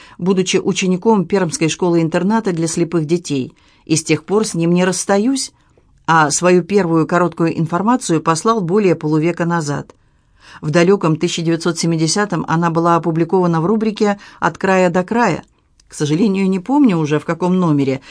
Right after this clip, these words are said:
ибо журнал в те годы не выписывал. Помню лишь, что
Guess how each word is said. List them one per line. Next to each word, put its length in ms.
ибо 240
журнал 420
в 60
те 100
годы 280
не 120
выписывал. 680
Помню 360
лишь, 280
что 640